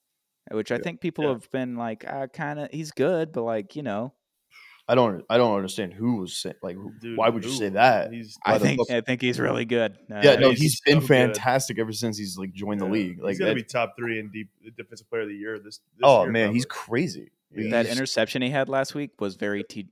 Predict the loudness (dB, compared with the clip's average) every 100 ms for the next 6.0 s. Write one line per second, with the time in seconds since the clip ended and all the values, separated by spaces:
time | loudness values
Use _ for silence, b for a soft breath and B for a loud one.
0 | -10 -8 -6 -8 -10 -10 -8 -6 -4 -2
1 | -2 -4 _ -8 -4 0 0 0 0 0
2 | 0 -2 -4 -2 0 0 -4 -6 -6 -8
3 | -8 -10 -12 -16 _ -4 -4 -6 -14 -4
4 | 0 0 0 0 0 -2 -10 -6 -6 -4
5 | -6 -8 -6 -6 -6 -8 -8 -6 -4